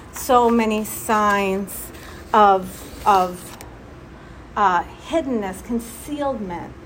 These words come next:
throughout Scripture, um, throughout a lot of, uh, the books of the Bible, with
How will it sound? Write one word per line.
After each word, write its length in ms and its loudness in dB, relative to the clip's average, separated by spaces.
throughout 580 4
Scripture, 760 -8
um, 220 0
throughout 640 4
a 100 4
lot 460 8
of, 440 -2
uh, 360 6
the 100 4
books 340 2
of 80 -6
the 60 -4
Bible, 460 0
with 180 -4